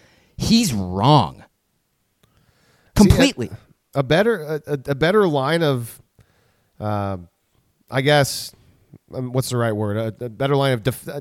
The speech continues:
Speaker 2: not defense. That's not the right way to put it. But
Speaker 1: Say that, say they're in, they're in the first year of the scheme. If you really
Speaker 2: Exactly.
Speaker 1: wanna make these arguments, just say they're in
Speaker 2: That's
Speaker 1: the first
Speaker 2: exact-
Speaker 1: year of the scheme.
Speaker 2: Yep,
Speaker 1: Come
Speaker 2: you
Speaker 1: in
Speaker 2: read
Speaker 1: and
Speaker 2: my
Speaker 1: say that
Speaker 2: mind.
Speaker 1: these aren't experienced college football players,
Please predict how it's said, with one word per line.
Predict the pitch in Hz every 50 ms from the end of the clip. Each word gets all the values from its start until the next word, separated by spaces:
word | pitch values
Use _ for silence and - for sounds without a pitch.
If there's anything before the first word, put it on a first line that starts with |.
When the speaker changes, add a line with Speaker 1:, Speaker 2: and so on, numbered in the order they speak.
| 127 120
Speaker 2:
not | 151 165 180 170 -
defense. | - 131 - - - 127 123 117 113 -
That's | 131 127 -
not | 131 123 -
the | 120 113
right | 110 104 104
way | 104 104
to | 95 90
put | - 131 131 117
it. | 113 107 -
But | 117 113 107
Speaker 1:
Say | - 196 233
that, | 233 240 196 175
say | - - - 262
they're | 277 285 285
in, | 277 247 165
they're | 170 226 254
in | 262
the | 233
first | - - 247 240 -
year | 247 240
of | 226
the | 180
scheme. | 175 - - 208 208 185 131 87 80 - _ _ -
If | 147 160 180 131
you | - -
really | 143 139
Speaker 2:
Exactly. | 139 135 269 262
Speaker 1:
wanna | 233 233 233 208
make | 190 208 208 -
these | 220 196 160
arguments, | 185 175 156 147 117 110
just | 147 170 -
say | 226 220
they're | - 233
in | 226
Speaker 2:
That's | 220 190 135
Speaker 1:
the | 131
first | 214 220
Speaker 2:
exact- | 143 143 151
Speaker 1:
year | 156
of | 202 160
the | 156
scheme. | 147 - - 185 175 139 104 85 -
Speaker 2:
Yep, | - 135 180 254 - -
Speaker 1:
Come | - - 233
Speaker 2:
you | 277
Speaker 1:
in | 294
Speaker 2:
read | 285
Speaker 1:
and | 226 -
Speaker 2:
my | 160
Speaker 1:
say | 156
that | 147 147
Speaker 2:
mind. | 127 110
Speaker 1:
these | 202 226 240
aren't | 233 226 202
experienced | - - - - 156 175 208 226 214 -
college | - - 175 190 202 160 -
football | - 160 170 - 214 214
players, | - - - 240 254 269 269 - -